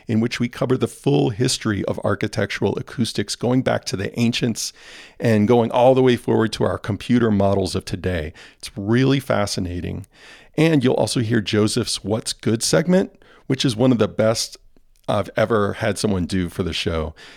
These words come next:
We could really use your support as a patron. I have some great students who are helping me out, and they're learning a lot along the way. But if we could get more s-,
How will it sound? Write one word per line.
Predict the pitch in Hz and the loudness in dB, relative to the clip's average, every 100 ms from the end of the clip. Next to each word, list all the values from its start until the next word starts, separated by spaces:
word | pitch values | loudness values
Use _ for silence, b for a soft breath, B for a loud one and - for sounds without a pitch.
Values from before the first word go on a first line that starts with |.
| B B _ | B B _
We | 175 | -4
could | 180 214 123 101 | -2 -2 -4 0
really | 127 202 160 | 2 4 4
use | 104 98 104 - | 2 0 -2 -2
your | 92 | -4
support | - 95 - 95 90 | -4 -2 0 2 0
as | 101 90 | -2 -4
a | |
patron. | - 101 95 - 90 90 B B B - | -2 -2 -2 -2 -6 -8 B B B -8
I | 113 | -4
have | 117 | -4
some | - 120 90 | -2 -2 -4
great | - 120 131 - | 0 2 2 0
students | - 120 127 131 | 0 2 2 2
who | - | 2
are | 110 | 0
helping | 98 110 107 | 2 0 2
me | 98 95 | 2 2
out, | 98 104 107 | 2 2 0
and | - 92 87 | -2 -2 0
they're | 107 | 0
learning | 131 117 120 110 | 2 2 4 2
a | |
lot | 104 98 104 | 2 2 0
along | - 98 95 95 | 0 -2 0 -2
the | |
way. | 85 87 85 85 - B B B - | -2 -2 -2 -4 -8 B B B 0
But | 113 110 - | 0 0 -2
if | 127 | -2
we | 147 | -2
could | - 143 | -2 -2
get | 214 - | -2 2
more | 135 135 | 2 2
s-, | - | -2